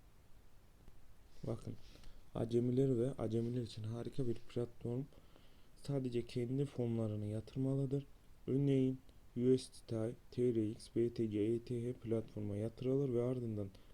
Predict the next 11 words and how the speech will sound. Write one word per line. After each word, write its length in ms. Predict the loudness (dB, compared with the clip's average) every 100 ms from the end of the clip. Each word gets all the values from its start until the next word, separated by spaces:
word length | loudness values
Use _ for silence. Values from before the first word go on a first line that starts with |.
| -2
platform 500 | 2 2 0 -2 -2 -4 -16 -16 -8
otomatik 560 | -4 0 0 -2 0 2
olarak 360 | 4 2 -2
madenciliğe 800 | -2 -2 0 0 0 4 4 4 -2 -12 -12 -10 -12 -12 -12 -12 -14 -14 -8
katılmanıza 880 | -2 0 2 2 2 0 2 2 0 2
yardımcı 540 | 4 4 2 0 2
olur. 160 | 0 -2 -6 -8 0
Gelirler 460 | 2 4 4 4
günlük 500 | 4 2 2 0 0
olarak 400 | 0 4 12 12 12 10 8 12 12 12 12
hesabınıza, 840 | 12 12 6 8 6 6 6 4